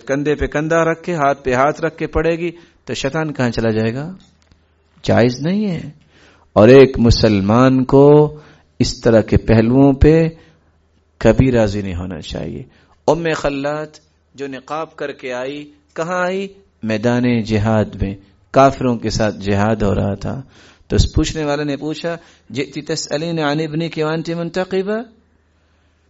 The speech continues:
میدان جہاد میں تو سختیاں نرمیوں میں بدل جاتی ہیں، یعنی شلوار ٹخنوں سے نیچے ہم نہیں کر سکتے،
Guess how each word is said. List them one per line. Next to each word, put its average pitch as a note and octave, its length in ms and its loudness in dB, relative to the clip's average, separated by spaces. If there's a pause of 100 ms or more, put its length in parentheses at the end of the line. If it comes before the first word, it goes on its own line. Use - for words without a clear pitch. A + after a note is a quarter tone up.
(140)
میدان A2+ 480 -2
جہاد D#3 340 -2
میں E3+ 140 -8
تو E3+ 120 -6
سختیاں F3 460 -8
نرمیوں F3 420 -4
میں F#3+ 100 -6
بدل D#3 220 -2
جاتی A#2 340 -4
ہیں، F#2+ 80 -8 (340)
یعنی B2+ 220 -6
شلوار C#3+ 380 -2
ٹخنوں E3+ 340 -6
سے - 140 -8
نیچے E3 260 -6
ہم F3 120 -4
نہیں G#3 160 -2
کر E3+ 140 -2
سکتے، A#2 360 -8